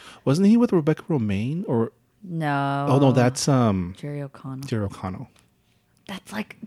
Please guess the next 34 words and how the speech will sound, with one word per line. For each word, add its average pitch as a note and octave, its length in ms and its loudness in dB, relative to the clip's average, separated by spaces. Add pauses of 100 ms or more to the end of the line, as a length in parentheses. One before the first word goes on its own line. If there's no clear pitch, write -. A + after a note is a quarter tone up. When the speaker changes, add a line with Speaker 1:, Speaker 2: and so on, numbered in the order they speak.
(420)
Speaker 2:
generations F#3 1040 -4
before F3 500 -12
<laughs> E3 40 -8
Marvin. F3 460 -8
I'm E3 100 -6
getting F3+ 280 -10
a F3+ 40 -6
migraine. F3 600 -6
No, D3+ 60 -8
I'm - 60 -12
kidding. - 260 -20
<laughs> - 40 -20 (540)
Okay, B3 380 6
so C4+ 220 6
anyway, C#4+ 340 4 (220)
but A3 100 2
what A#3+ 160 8
I'm C#4+ 140 8
saying D#4 240 6
about A3+ 200 4
the G3 100 4
whole, G#3 480 4
the F3+ 120 4
totality, E3+ 480 4
it's F3+ 120 -2
not G#3+ 100 2
even A3 180 2
breakdown E3+ 540 4
of E3+ 400 2
the E3+ 140 6
awards, D3+ 440 4
even G#3+ 220 2
though F#3+ 100 8
that D#3+ 380 6